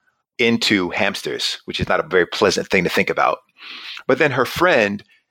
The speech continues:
actually defends the kid who got in trouble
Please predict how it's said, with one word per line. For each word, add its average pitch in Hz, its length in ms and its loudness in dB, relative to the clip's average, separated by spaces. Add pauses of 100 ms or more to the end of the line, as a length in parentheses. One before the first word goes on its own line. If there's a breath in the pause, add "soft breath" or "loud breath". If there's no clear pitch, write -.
(160)
actually 135 460 0
defends 127 640 0
the 110 100 0
kid 95 360 2
who 90 80 -6
got 101 200 -2
in 92 80 -10
trouble 87 460 -2